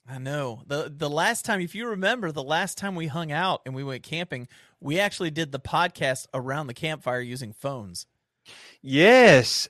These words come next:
Speaker 2: and people seem to really enjoy that. Maybe we should do some more around the campfire podcast.
Speaker 1: Yeah, we should. That means we need to start backpacking together again.
Speaker 2: Yeah, I think I can arrange that.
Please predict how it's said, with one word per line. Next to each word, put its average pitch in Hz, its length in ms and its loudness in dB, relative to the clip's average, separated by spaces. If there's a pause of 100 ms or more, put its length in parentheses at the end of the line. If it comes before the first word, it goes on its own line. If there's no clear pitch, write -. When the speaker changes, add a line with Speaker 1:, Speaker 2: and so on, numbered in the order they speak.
Speaker 2:
and 143 140 -4
people 214 300 6
seem 262 200 2
to 240 60 0
really 247 260 4
enjoy 196 320 6
that. 196 160 6
Maybe 185 220 6
we 220 120 6
should 208 160 0
do 202 140 4
some 202 180 2
more 185 420 8
around 165 460 6
the 135 80 6
campfire 143 1000 6 (120)
podcast. - 920 0 (100)
Speaker 1:
Yeah, 151 120 -18
we 202 120 -12
should. 185 360 -8
That 160 80 -4
means 170 160 -8
we 180 80 -6
need 185 140 -8
to 160 60 -8
start 147 200 -6
backpacking 127 560 -6
together 110 320 -12
again. 101 320 -16 (840)
Speaker 2:
Yeah, 202 240 6
I 190 120 8
think 170 240 2
I 127 80 6
can 127 120 0
arrange 117 340 0
that. 131 200 0